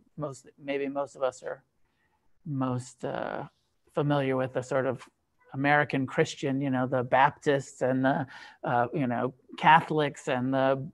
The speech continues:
uh, uh, you know, Protestants, and you know how religion turns into all of these different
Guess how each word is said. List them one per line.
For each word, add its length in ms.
uh, 280
uh, 420
you 140
know, 140
Protestants, 840
and 120
you 80
know 100
how 220
religion 720
turns 300
into 220
all 200
of 120
these 200
different 460